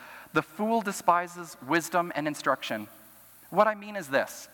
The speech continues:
If you do have a very high view of Scripture, you will humble yourself to its instruction without reservation. There are no excuses.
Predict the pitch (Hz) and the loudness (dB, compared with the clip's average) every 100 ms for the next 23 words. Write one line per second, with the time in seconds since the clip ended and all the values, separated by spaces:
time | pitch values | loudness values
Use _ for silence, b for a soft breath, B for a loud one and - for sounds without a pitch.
0 | - - - B B B B B 170 208 | -20 -20 -20 B B B B B 0 0
1 | 196 180 247 247 214 147 160 196 202 - | -4 0 2 2 2 0 2 0 -2 0
2 | 170 190 208 165 180 160 - 170 - 131 | 2 2 -2 -4 -2 -2 0 0 0 -2
3 | 127 - - B B - 143 202 226 - | -4 -4 -20 B B -14 -4 4 4 2
4 | - 208 220 208 156 143 - 110 - - | 0 2 2 -2 -2 -2 4 4 2 -8
5 | - B B B - 190 202 165 170 - | -20 B B B -4 -2 -2 -2 -4 2
6 | 180 175 - 220 226 156 151 - 170 202 | 2 2 -2 -6 -2 -2 -2 2 2 2
7 | - - - 156 143 135 131 120 113 98 | -6 -16 2 2 2 2 2 0 -6 -10
8 | - - 170 175 180 180 151 143 - 135 | -14 -2 2 6 4 4 0 0 -8 -8
9 | 120 101 90 - | -6 -8 -10 -14